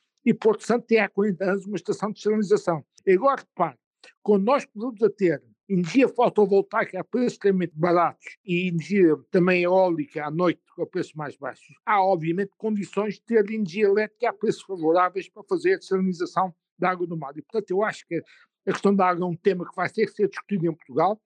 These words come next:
numa perspectiva estratégica, não foi até agora, e digo-lhe estas três ideias.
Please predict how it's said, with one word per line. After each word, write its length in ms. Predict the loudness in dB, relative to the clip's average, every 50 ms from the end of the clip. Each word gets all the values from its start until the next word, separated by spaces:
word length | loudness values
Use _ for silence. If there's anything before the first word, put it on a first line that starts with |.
| _ _ _
numa 240 | 0 2 4 4 4
perspectiva 520 | 2 -2 -2 0 0 0 0 -2 -4 -4
estratégica, 640 | -4 -6 -4 -8 -6 -2 0 0 0 0 0 0 0
não 180 | 2 2 2 2
foi 280 | 2 2 2 4 4
até 200 | 2 2 0 -2
agora, 540 | -2 -2 -2 0 2 2 2 0 -4 -10 -12 _ _ _ _ _ _ _ _ _ 2
e 180 | 2 2 2 0 _
digo-lhe 440 | -4 2 2 2 2 2 2 2 0
estas 260 | 0 -2 -8 -14 -12
três 240 | _ -4 -4 -4 -2
ideias. 540 | -2 -2 0 2 2 2 0 -2 -4 _